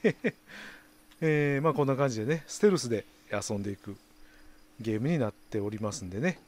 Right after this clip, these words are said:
えー、なかなかハクスラ的なとこもちょっとあるのかな。敵を倒したら物を結構落としたりもするんでね。はい、えー、というわけでございます。どうもご視聴ありがとうございました。よろしかったらまた次回お会いいたしましょう。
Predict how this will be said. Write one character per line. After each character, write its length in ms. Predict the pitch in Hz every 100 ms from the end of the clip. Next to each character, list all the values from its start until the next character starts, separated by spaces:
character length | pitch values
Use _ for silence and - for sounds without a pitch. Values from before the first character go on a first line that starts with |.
| - - - - - - - -
え 480 | 113 107 95 95 92 - - - - -
ー、 20 |
な 40 | 135
か 100 | 139
な 120 | 131
か 160 | 123 - - - - - - - - - - -
ハ 180 | - 123
ク 140 | -
ス 200 | 156 -
ラ 100 | 196
的 240 | 190 226 302
な 140 | 170
と 80 | 123
こ 100 | 117
も 160 | 104
ち 80 | 104
ょ 60 | 180
っ 20 |
と 180 | - 98
あ 60 |
る 80 | 131
の 80 | 151
か 120 | 92
な。 180 | 135 226 - - - -
敵 260 | 165 -
を 80 | 180
倒 160 | 185 156
し 60 | 120
た 60 |
ら 60 | 110
物 300 | 151 214 233
を 80 | 226
結 200 | 202 -
構 120 | 117
落 100 | 117
と 80 | 135
し 80 | -
た 100 | 101
り 60 |
も 120 | 90 95
す 160 | -
る 60 | 104
ん 120 | 90
で 100 | 101
ね。 160 | 165 175 - - - - - - -
は 220 | - 147
い、 80 | 165
え 560 | 156 156 156 151 143 139
ー、 40 |
と 80 | 226
い 20 |
う 20 | 262
わ 40 |
け 60 | 220
で 80 | 190
ご 80 |
ざ 100 | 160
い 40 | 160
ま 60 |
す。 60 | 139
ど 80 | 226
う 40 |
も 60 | 214
ご 100 | 196
視 60 | -
聴 100 | 214
あ 40 |
り 60 | 208
が 120 | 190
と 100 | 180
う 40 |
ご 60 | 160
ざ 100 | 160
い 60 |
ま 100 | 156
し 60 | 151
た。 140 | 139 -
よ 120 | 156
ろ 60 | 208
し 60 |
か 100 | 233
っ 20 |
た 100 | 214
ら 60 | 202
ま 100 | 190
た 80 | 185
次 80 | 180
回 180 | 185 -
お 160 | 160 147
会 40 | 131
い 40 |
い 40 | 147
た 100 | 143
し 100 | 143
ま 80 | 139
し 80 | 143
ょ 160 | 135
う。 220 | 101 -